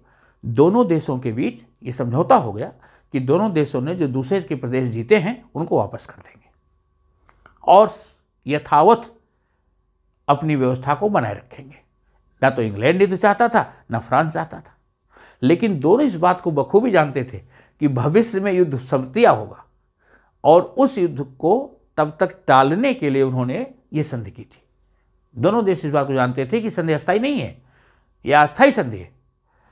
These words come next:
लेकिन इस संधि को दोनों देशों ने कर लिया। एक नेपोलियन की कूटनीतिक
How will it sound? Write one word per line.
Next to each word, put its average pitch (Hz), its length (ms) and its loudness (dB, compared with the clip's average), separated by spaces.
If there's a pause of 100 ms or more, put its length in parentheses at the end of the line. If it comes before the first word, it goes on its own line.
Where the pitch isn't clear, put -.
(200)
लेकिन 170 320 2
इस - 300 -2
संधि 139 220 -4
को 165 380 -4
दोनों 135 220 0
देशों 120 260 -6
ने 185 120 -8
कर - 180 -10
लिया। 98 220 -18 (340)
एक 185 220 4
नेपोलियन 127 420 -4
की 135 140 -12
कूटनीतिक - 640 -10